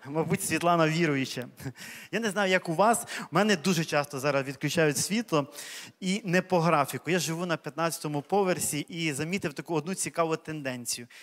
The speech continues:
Як тільки нормально не помолюся, обов'язково прийдеться спускатися по ступенькам. Світла вже не буде. І саме цікаве, коли я підійду до машини,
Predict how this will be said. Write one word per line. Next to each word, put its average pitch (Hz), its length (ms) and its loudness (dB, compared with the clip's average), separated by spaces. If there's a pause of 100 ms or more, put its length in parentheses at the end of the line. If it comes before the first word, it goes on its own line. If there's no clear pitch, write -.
(140)
Як 165 140 -2
тільки 220 320 -6
нормально 180 480 0
не 170 100 -4
помолюся, 170 640 -4 (440)
обов'язково 170 600 2
прийдеться 160 420 -2
спускатися 160 640 0
по 143 360 -2
ступенькам. 135 600 -6
Світла 160 300 -2
вже 143 160 -2
не 147 120 0
буде. 170 340 2 (1000)
І 151 60 -8
саме 170 280 0
цікаве, 147 480 2 (600)
коли 165 200 2
я 196 60 4
підійду 175 400 -2
до 156 120 0
машини, 151 540 0